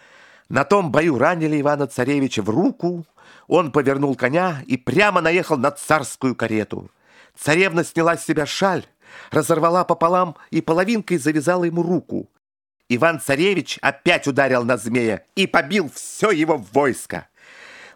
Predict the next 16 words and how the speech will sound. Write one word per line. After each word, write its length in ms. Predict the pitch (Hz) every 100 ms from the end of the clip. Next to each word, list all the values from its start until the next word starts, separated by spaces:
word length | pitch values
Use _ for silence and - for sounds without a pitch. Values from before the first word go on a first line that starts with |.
| _
После 400 | - 190 - 131
приехал 500 | - 117 160 190 123
в 60 | 98
свое 320 | - 117 95
место, 640 | 107 214 208 - 190 180 151 _ - -
лег 240 | 104 120
спать 500 | - - - 185 - _
и 120 | 131
заснул 520 | 120 117 - 165 151
крепким 960 | - 120 160 202 175 - - 151 151 139
богатырским 840 | 113 104 - 123 107 - - 101
сном. 520 | 87 - 101 98 85 76 _ _ _ _ _ _ _ _ _ _
Во 240 | - 135
дворце 960 | - 139 143 127 - 208 247 247 226 214
свадьба 720 | - 107 107 170 190 147 156
готовится. 880 | 143 139 139 147 123 - - 85